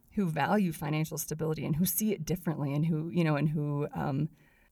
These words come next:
think about it from a different perspective, I would certainly love to, to hear from them and to,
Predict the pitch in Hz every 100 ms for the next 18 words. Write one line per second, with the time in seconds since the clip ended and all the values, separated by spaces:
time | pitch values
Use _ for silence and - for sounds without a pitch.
0 | - 190 190 165 151 151 147 - - 156
1 | 156 143 143 156 156 151 - 147 - 156
2 | 156 151 175 147 - - 165 156 139 143
3 | 151 156 - 151 147 - 170 151 151 160
4 | 156 151 147 - 147